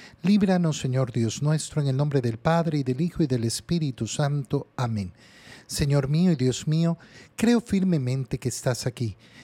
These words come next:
que me ves, que me oyes. Te adoro con profunda reverencia, te pido perdón de mis pecados y gracia para hacer con fruto este tiempo de lección divina. Madre mía Inmaculada, San José,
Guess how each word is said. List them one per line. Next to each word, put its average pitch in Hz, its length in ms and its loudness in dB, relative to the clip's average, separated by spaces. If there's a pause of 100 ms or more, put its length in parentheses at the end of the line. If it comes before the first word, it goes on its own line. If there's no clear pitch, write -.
(120)
que 139 120 -4
me 127 100 2
ves, 135 460 -2
que 139 100 -2
me 120 160 0
oyes. 123 440 -2 (320)
Te 196 100 4
adoro 220 260 2
con 139 260 -2
profunda 127 680 -2
reverencia, 135 720 -4 (320)
te 202 100 2
pido 220 240 2
perdón 170 380 0
de 120 100 -2
mis 120 240 -6
pecados 165 600 -2
y 147 40 -2
gracia 165 640 -2
para 131 160 0
hacer 156 320 -4
con 113 240 -4
fruto 180 520 -4 (100)
este 151 400 -2
tiempo 190 580 0
de 123 140 -2
lección 147 520 -4
divina. 104 440 -6 (420)
Madre 156 540 0
mía 156 320 -2
Inmaculada, 131 680 -2
San 175 340 -2
José, 127 500 -4